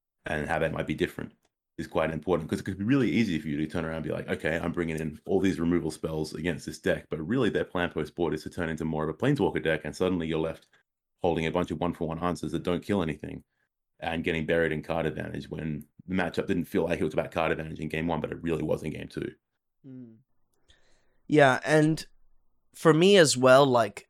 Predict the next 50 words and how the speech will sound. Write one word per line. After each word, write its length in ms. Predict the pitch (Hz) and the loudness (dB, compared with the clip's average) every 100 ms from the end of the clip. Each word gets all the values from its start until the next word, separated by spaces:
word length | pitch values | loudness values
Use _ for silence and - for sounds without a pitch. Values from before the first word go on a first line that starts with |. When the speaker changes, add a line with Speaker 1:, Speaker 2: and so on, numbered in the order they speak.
| _ | _
Speaker 2:
I 100 | 127 | 2
guess 300 | 127 135 131 | 4 4 2
also 520 | - 127 120 - 120 107 | 4 4 6 6 4 2
<laughs> 80 | |
kind 240 | - - 113 | -2 0 2
of 60 | |
saying, 320 | - 120 110 104 | 2 4 4 2
like, 180 | 110 - | 2 6
"Oh, 140 | 117 | 6
learn 280 | 113 117 113 | 6 2 2
how 80 | 110 | 0
to 80 | |
sideboard, 460 | 110 - 113 104 104 | 2 4 4 2 0
but 80 | 110 | 0
not 220 | 113 - _ _ _ _ - | 0 -2 _ _ _ _ 0
teaching 340 | 131 120 120 | 2 2 0
you," 60 | 104 | -2
is 100 | 107 | -2
kind 180 | 107 104 | -2 -2
of 100 | - | 0
dumb. 220 | 104 101 | 0 0
So 160 | - | 2
I 80 | 117 | 4
guess 280 | 123 147 - - - - _ | 4 2 0 -10 -20 -20 _
my 320 | - 131 147 156 | 0 4 6 6
general 460 | 123 143 139 127 | 6 6 8 6
advice 420 | 120 117 120 123 | 4 4 4 4
for 120 | - 107 | 0 -2
sideboarding 840 | - 117 120 110 120 113 110 104 | 2 4 4 0 0 0 0 -2
from 220 | - 120 | -2 0
my 240 | 113 120 143 | 4 4 4
side 420 | - 110 110 104 | 4 2 2 2
is 140 | 110 | 0
I 100 | 120 | 0
found 460 | 117 - 120 120 107 | 2 2 4 2 0
that 280 | 110 110 - - - - _ - _ _ _ _ - - | 0 -2 -4 -16 -20 -20 _ -20 _ _ _ _ -6 6
Modern, 280 | 143 139 131 | 8 8 6
Pioneer, 380 | 135 127 127 120 | 4 4 4 4
Legacy, 640 | 120 113 123 - 117 113 | 2 2 -2 -2 -2 0
all 180 | - 202 | 2 2
these 180 | 240 - | 2 2
formats 440 | 220 226 190 - | 4 8 8 6
that 80 | 170 | 0
you're 120 | 185 | 0
going 280 | 196 214 208 | 6 6 6
low, 260 | 202 196 190 | 6 6 4
low 220 | 160 202 | 6 6
to 120 | 190 | 6
the 120 | 185 185 | 4 4
ground. 480 | 190 190 127 80 | 4 4 4 2